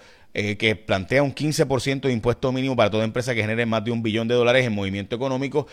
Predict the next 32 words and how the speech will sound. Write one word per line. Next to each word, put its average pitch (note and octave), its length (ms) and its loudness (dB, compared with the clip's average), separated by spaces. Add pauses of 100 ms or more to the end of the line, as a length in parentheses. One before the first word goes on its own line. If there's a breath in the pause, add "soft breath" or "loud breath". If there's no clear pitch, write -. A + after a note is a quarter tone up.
(160 loud breath)
Liz E3+ 300 0
Cheney F3+ 320 2
perdió, F3 340 4
ganó D3+ 200 4
Donald C#3 280 2
Trump D#3 320 0
con A#2+ 380 -2
la G#2+ 100 4
contrincante A2+ 640 0
Liz C3 160 -4
Cheney. D3 220 -2
Liz D3+ 160 0
Cheney A#2 160 0
ha A#2+ 60 -4
sido C3 180 0
la A2+ 80 4
única A2+ 260 0
republicana A2+ 520 0
que A2 100 0
de G2+ 80 2
verdad G#2 200 4
le A#2 40 4
ha A2+ 40 4
hecho A2 160 -6
frente, A#2+ 360 2
de A2 80 4
verdad, G#2 260 8
de A#2 60 8
verdad, A#2+ 200 6
a - 20 6
Donald C3 260 0
Trump. D#3+ 300 0